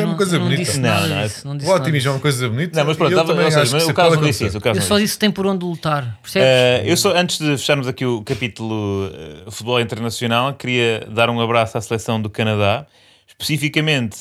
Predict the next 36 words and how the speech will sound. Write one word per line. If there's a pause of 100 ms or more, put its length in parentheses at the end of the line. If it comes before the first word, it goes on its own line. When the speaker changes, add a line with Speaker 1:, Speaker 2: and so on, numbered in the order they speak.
Speaker 3:
aos
jogadores,
ehm,
que
atuam
em
Portugal
e
que
são, (440)
pá,
claramente (120)
portugueses,
mas
que (580)
têm
família
no
Canadá,
ou
se
nasceram
lá,
não
sei
bem,
mas
que
são, (340)
que
jogam
no
Canadá,
como (460)
Steven
Vitória,